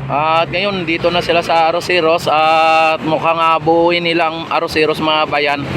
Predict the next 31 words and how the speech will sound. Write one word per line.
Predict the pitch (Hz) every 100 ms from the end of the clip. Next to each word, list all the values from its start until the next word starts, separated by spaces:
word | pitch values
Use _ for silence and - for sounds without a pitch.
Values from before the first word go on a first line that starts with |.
| - - 135 - -
At | 147 160 160 160 160 160 143 - -
hanggang | 143 165 175 165
papunta | 170 165 170 175
doon | 170 170
sa | 175
may | 170 170 165
pinaka, | 165 165 165 160 160 160 156 156 151 - - - - - - -
parang | 160 165 170
esplanade | - 165 165 175 160
doon | 170
sa | 180
may, | 165 165 170 170
ah, | 165 160 160 156 151 147 151
Ayala | 165 160 165
Bridge, | 151 180 -
mga | 165 160
bayan, | 160 170 156
no? | 165 - - - - -
Ayan | 147 170
ang, | 175 175
ah, | 170 170 170 165 165 160 156 147 139 143 -
isa | -
sa | 160 165
mga, | 160 156 151
ano, | 156 156
no, | 170 147 135
dudugtungan | 151 156 156 156 156
nila, | 143 147 139 - - - -
yung | 135
Ayala | 147 160 151 151
Bridge | 151 151 147